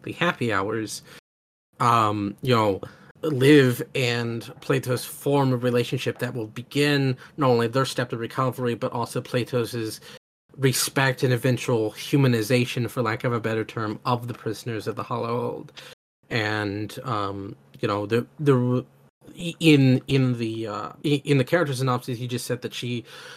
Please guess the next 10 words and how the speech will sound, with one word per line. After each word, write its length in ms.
uh, 400
for 240
Plato 340
specifically, 960
you 120
said 400
that, 260
you 100
know, 240
she, 440